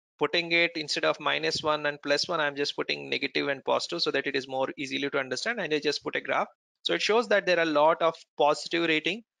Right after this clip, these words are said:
than negative ratings. And now I'm done with my job. Now I know there are a lot of positive. If somebody asks me how many users have given positive rating, I can say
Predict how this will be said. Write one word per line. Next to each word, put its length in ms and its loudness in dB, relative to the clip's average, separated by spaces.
than 200 0
negative 380 0
ratings. 480 -4
And 540 -2
now 360 2
I'm 200 0
done 200 2
with 160 -6
my 120 0
job. 280 2
Now 140 2
I 80 2
know 180 0
there 100 2
are 60 4
a 20 0
lot 220 2
of 120 -2
positive. 420 0
If 100 -4
somebody 400 0
asks 220 0
me 140 -6
how 120 -2
many 220 -4
users 340 -2
have 160 -2
given 180 -2
positive 360 0
rating, 260 -2
I 80 -2
can 160 -6
say 320 2